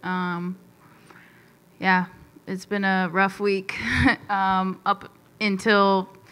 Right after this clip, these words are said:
you know, the fight started. It was just, uh, seemed like everything was, you know, trying to distract me and, and be thrown in my face and, uh, just, you know,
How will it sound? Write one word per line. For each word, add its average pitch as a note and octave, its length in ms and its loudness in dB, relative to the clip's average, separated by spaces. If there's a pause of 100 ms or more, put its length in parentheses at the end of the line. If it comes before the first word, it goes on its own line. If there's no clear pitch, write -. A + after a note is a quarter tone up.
(260)
you G3+ 140 -4
know, F#3 140 2
the F#3 80 -4
fight F#3 280 0
started. F#3 560 2 (280)
It F#3+ 100 -2
was F#3 260 -2
just, F#3 460 -2
uh, E3+ 300 2 (180)
seemed G3 300 0
like F3+ 180 2
everything F#3 440 2
was, F3+ 320 0 (420)
you F#3+ 160 0
know, F3 160 0
trying F#3 240 2
to F3+ 120 0 (920)
distract F#3+ 560 2
me G3 420 0
and, F3+ 340 -2
and F#3 300 0
be F3+ 100 -2
thrown F#3+ 300 4
in F#3+ 100 2
my F#3 140 2
face F#3 640 2
and, F3+ 240 -4 (480)
uh, A#3+ 320 6
just, A#3 420 -4
you C4 80 4
know, G#3+ 260 6